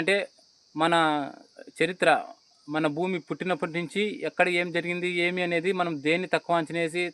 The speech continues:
తక్కువగా మాట్లాడకూడదు కూడా. తెలుసుకోవాలా, గతంలో ఏదైనా ఒక ఇన్సిడెంట్ జరిగింటేనే వాస్తవ రూపంలో ఈ, ఈ విధంగా అన్నీ బయటకు వస్తాయి.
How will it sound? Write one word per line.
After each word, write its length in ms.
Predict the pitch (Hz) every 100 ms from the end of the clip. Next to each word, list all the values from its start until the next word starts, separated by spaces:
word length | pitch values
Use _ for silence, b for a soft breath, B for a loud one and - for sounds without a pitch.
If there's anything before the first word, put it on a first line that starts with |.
| -
తక్కువగా 440 | - 170 170 165 165 147 143 147
మాట్లాడకూడదు 520 | 143 151 160 160 156 151
కూడా. 140 | 160 247 b b b b b _ _ 151
తెలుసుకోవాలా, 600 | 160 - 196 185 180 208 - _ _ - 143
గతంలో 360 | 147 185 190 202 196 175
ఏదైనా 260 | 185 190 185 175 147 b b b _ 143
ఒక 80 | 160 156
ఇన్సిడెంట్ 440 | 160 - 190 190 170 - - 135
జరిగింటేనే 540 | 156 165 185 180 180 196 220 - _ - 143
వాస్తవ 320 | 156 170 180 180
రూపంలో 300 | 175 180 185
ఈ, 20 | 165 165
ఈ 40 | 156
విధంగా 300 | 160 170 170 165 151 139 135
అన్నీ 160 | 147 170
బయటకు 200 | 165 156 151
వస్తాయి. 280 | 160 160